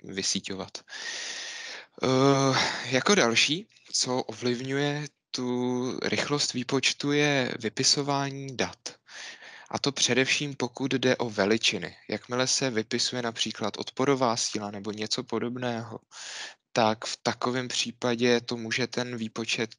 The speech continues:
opravdu podstatně zpomalit. A to kvůli tomu, že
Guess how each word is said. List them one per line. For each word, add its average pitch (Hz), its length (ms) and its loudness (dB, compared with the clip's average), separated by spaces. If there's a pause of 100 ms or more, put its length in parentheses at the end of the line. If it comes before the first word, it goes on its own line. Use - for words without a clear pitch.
(120)
opravdu 120 800 0 (520)
podstatně 123 640 0
zpomalit. 107 840 0 (140)
A - 100 -14
to 117 100 -10
kvůli 127 280 0
tomu, 120 400 -4
že 117 480 2